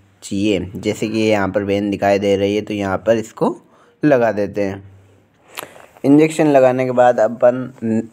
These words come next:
इस वीडियो में सीखेंगे कैनुला किस प्रकार से लगाया जाता है। तो कैनुला लगाने के लिए भी सेम क्राइटेरिया है, इसमें भी हमें वेन का चुनाव करना होता है कि हमें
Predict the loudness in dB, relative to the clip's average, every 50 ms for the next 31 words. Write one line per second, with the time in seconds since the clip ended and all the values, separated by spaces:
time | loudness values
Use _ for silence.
0 | _ -4 -4 -4 -2 0 2 2 4 4 2 2 2 0 -2 -2 -2 0 0 0
1 | 2 4 2 2 2 -2 -10 _ _ _ _ _ -4 0 0 2 2 2 2 2
2 | 2 2 0 -2 -2 -2 0 2 2 2 2 2 2 2 4 4 4 4 4 4
3 | 2 2 2 2 2 2 0 0 0 0 2 2 4 4 4 4 4 4 4 4
4 | 2 0 -2 -4 -4 -4 -4 -2 -2 -2 -2 -2 -4 -6 -6 -8 -12 -20 _ _
5 | _ -2 2 2 2 2 0 2 2 4 4 2 2 0 0 2 4 6 6 6
6 | 4 2 -2 -8 -6 -6 -4 -4 -2 0 0 0 0 0 -2 -2 -2 -2 -2 -2
7 | -2 0 0 0 -2 -2 -2 -2 -2 -2 0 -2 -2 -2 -2 -2 -2 -2 -2 0
8 | 0 0 0 0 -2 -4 -6 -6 -6 -6 -8